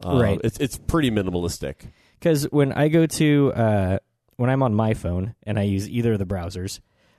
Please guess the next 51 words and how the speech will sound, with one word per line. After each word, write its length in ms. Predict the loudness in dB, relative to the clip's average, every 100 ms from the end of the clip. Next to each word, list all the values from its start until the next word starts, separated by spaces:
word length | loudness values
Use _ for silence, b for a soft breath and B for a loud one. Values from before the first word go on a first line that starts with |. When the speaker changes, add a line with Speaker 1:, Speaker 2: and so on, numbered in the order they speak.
| -2
Speaker 2:
like, 200 | -2 -2
it 120 | -8 -8
starts 380 | -2 -2 0
open, 320 | -2 -2 -4 -4
it 120 | -6 -4
starts 280 | -2 0 0
out 200 | -2 -2
and 80 | -4
you 60 |
can 120 | -4
see 240 | -6 -2 -2
it 200 | -4 -6
to 80 | -10
see 180 | -4
where 120 | -2 -2
you're 100 | -2
going. 340 | -2 -2 -6 -4
Speaker 1:
Yep. 260 | -4 -4 -4
Speaker 2:
But 160 | -2
the 60 | 0
minute 220 | 0 0
you 120 | -2
start 300 | -2 -2 -2
to 60 | -4
do 240 | 0 0
anything, 580 | 0 -2 -4 -4 -6 -8 -6
it 320 | -8 -8 -4
disappears 680 | -2 0 0 0 0 -4 -6
and 180 | -6
goes 320 | -2 0 -2 -4
Speaker 1:
So 320 | -10 0 2
now 140 | 4
what 80 | 4
if 40 | 4
you 20 |
Speaker 2:
away. 60 | 2
Speaker 1:
wanna 140 | 0
come 160 | -4 -4
back? 240 | -2 -4 -8 -18 -12
Speaker 2:
You 100 | -8
just 140 | -8
click 160 | -6 -6
at 40 | -4
the 120 | -6
top 240 | -6 -12 _ _ _ _ -6
Speaker 1:
Ah, 60 |
Speaker 2:
and 80 | -4
it 40 | -2
comes 180 | -2
back. 180 | -2 -2
Speaker 1:
okay. 120 | -4